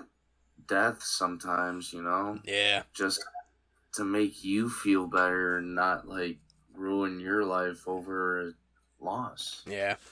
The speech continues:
Speaker 2: Yeah, it's, that's how I, that's how I've been rolling with it mostly. Like, that was one thing, like, Slipknot helped me through a very dark time. Like, I had lost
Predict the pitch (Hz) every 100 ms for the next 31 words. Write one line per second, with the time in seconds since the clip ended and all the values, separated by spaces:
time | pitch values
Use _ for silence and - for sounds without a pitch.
0 | - - - - - 101 98 110 - -
1 | 127 - 135 117 113 - - 139 156 131
2 | 120 113 120 120 120 120 120 131 117 117
3 | 123 - 135 131 - _ _ _ 123 113
4 | - - 190 262 214 190 165 147 131 113
5 | - 196 226 165 123 139 127 127 - 123
6 | 107 101 104 117 117 110 104 107 104 98
7 | - 107 104 104 104 151 170 117 110 113
8 | 113 104 - - -